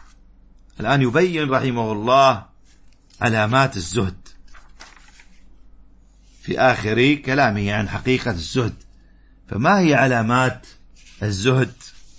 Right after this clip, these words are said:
يقول رحمه الله: وقد تظن أن تارك المال زاهد وليس كذلك،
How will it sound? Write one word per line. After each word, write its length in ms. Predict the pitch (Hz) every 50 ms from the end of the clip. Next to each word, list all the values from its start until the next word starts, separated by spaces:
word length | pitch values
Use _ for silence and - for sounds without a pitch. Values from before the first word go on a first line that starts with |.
| - - - - - -
يقول 540 | - 107 113 - 175 175 160 143 117 104 98 - - - - -
رحمه 420 | 110 107 120 123 110 110 104 104
الله: 440 | 107 104 113 143 156 147 117 - - - _ _ _ _ - - - - _ - - - - - - - - -
وقد 320 | - - - - 117 - -
تظن 520 | - 113 110 120 131 131 123 120 113 90
أن 260 | 117 117 110 110 110
تارك 560 | - 131 131 139 139 131 123 117 113 104 - 123
المال 520 | 113 110 107 117 135 151 151 147 147 139
زاهد 560 | 120 135 180 196 185 156 151 143 143 - - - - - - - - - - - -
وليس 380 | - 104 107 117 120 117 - -
كذلك، 640 | - - 98 87 92 90 82 - - - - - -